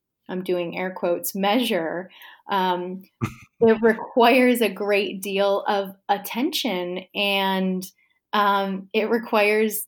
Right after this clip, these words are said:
leaders and managers to be really vigilant and pay attention to the actual dynamics and what employees are doing and the things they are talking about.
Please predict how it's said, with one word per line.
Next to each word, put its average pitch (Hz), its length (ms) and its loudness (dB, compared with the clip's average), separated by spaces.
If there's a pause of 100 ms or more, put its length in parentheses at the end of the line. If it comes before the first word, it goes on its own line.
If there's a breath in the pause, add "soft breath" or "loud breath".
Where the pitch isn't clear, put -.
(100)
leaders 226 540 -2
and 196 180 -2
managers 196 500 -4
to - 100 -10
be 190 140 -4
really 185 360 -2
vigilant 185 640 -6 (520 soft breath)
and 180 500 -2
pay 202 220 0
attention 208 580 -2 (120)
to 180 520 -2 (460)
the 214 180 -2
actual 190 460 -4
dynamics 190 760 -4
and 190 160 -4
what 185 180 0
employees 180 520 -2
are 180 120 -2
doing 208 360 -2
and 180 100 -6
the 175 160 -8
things 185 260 -8
they 165 140 -6
are - 100 -8
talking 190 500 -6
about. - 340 -6